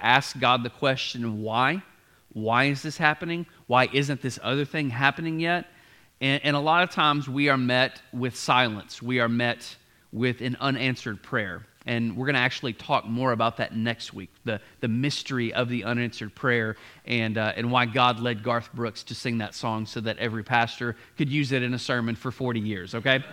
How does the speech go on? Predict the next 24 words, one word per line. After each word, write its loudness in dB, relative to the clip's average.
And 2
so 4
when 6
it, 4
when 2
it 0
comes 4
to 2
passages 6
like 8
this, 2
right, 8
we 2
either 2
believe 2
him 2
or 2
we 2
don't. -2
It's -12
as -2
simple 0
as -2
that. 4